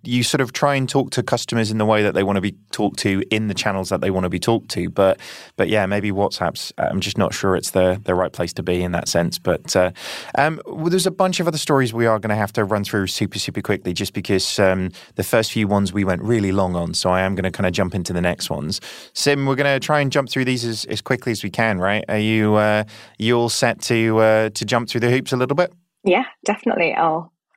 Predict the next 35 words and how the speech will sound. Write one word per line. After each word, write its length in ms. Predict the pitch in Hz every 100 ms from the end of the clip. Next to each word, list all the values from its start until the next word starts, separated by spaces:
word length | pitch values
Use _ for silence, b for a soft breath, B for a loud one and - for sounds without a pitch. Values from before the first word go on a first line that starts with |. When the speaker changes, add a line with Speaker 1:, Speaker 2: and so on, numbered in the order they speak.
| b -
Speaker 2:
I'll 100 | 165
start. 460 | - 208 220 -
So, 260 | - 190 185 B B B -
uh, 240 | 190 180 170
Stripe 420 | - - 208 294 -
is 140 | 190
launching 480 | 185 180 180 185 175 -
a 180 | 175 170
new 240 | 170 165
bank 300 | 175 185 -
transfer 300 | - 165 156
proposition 380 | 175 139 160 180
in 80 | 165
the 60 | 151
U 60 | 180
K 380 | - 208 175 170
and 220 | 208 254
other 160 | - 170
markets, 640 | 165 160 - 170 240 -
which 140 | 175 -
it 80 |
says 260 | - 185 170
will 120 | 175
erase 420 | 175 175 170 170
the 140 | - 170
operational 720 | - - 196 190 - 190 175 -
pain 460 | - 170 170 175 B B -
of 140 | 170
receiving 500 | 180 - 214 190 185
and 220 | 175 180
manually 400 | 180 247 285 202
reconciling 580 | 175 175 180 - 175 165
transfers 420 | 170 175 160 165
for 60 | 147
businesses. 760 | 175 175 170 151 - 69 -